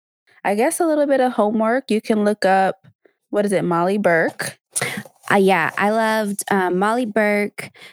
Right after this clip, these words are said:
Speaker 2: Bree Scalise, B R I for Bree, uh, Jillian Mercado. She's
Speaker 1: Yes.
Speaker 2: awesome. I definitely followed her. Um, and I,
Speaker 1: You
Speaker 2: I
Speaker 1: can look
Speaker 2: know
Speaker 1: up the
Speaker 2: there's
Speaker 1: Aerie brand.
Speaker 2: Mm-hmm. I know there's a ton other people out there that,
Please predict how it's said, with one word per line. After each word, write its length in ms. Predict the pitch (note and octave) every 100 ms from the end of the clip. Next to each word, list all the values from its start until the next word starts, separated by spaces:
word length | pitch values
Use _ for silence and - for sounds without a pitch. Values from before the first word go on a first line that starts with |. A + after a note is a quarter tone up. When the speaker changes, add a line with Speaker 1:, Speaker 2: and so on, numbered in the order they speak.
| _
Speaker 2:
Bree 500 | F#3+ F3+ A3 A3+ A#3
Scalise, 880 | B3+ - B3 A3+ G3+ F#3+ G3 G#3 - F#3+
B 180 | G#3+ A3
R 200 | G#3 G#3+
I 520 | - F3+ F#3 F3+ F#3 G3
for 160 | - G#3
Bree, 580 | F3+ F3 E3+ E3+ E3+ F#3 _ - - -
uh, 160 | E3+
Jillian 420 | E3 A3 A#3 A3
Mercado. 600 | G3+ F3+ - F3+ F3 F3 F3
She's 400 | - G#3 G3 F#3
Speaker 1:
Yes. 240 | D#3+ -
Speaker 2:
awesome. 640 | D#3+ D#3+ E3 E3+ E3 E3 E3+
I 100 | F3
definitely 380 | F3 F3+ F3+ F3
followed 340 | F3 E3+ E3
her. 420 | E3 E3 D#3+ D#3+ E3+ _ - - - _
Um, 380 | - E3+ D#3+ D#3+ -
and 160 | G3+
I, 40 | G3 -
Speaker 1:
You 80 | G3+
Speaker 2:
I 40 |
Speaker 1:
can 20 | G3+
look 80 |
Speaker 2:
know 60 | F#3
Speaker 1:
up 40 | F3
the 60 |
Speaker 2:
there's 220 | F3 F3 E3+
Speaker 1:
Aerie 240 | F3 F3
brand. 600 | F#3 E3+ E3 F3 G#3 - - _ _ G3+
Speaker 2:
Mm-hmm. 600 | G3+ F#3+ F#3+ F#3 F3+ F#3 -
I 100 | F3+
know 180 | F#3 F#3
there's 200 | F3+ F3
a 60 |
ton 280 | F3 - A3
other 220 | F3+ D#3
people 380 | - F3+ E3 E3
out 260 | C3+ D#3+ -
there 260 | D#3+ D#3+
that, 360 | D#3 D3+ D3+ -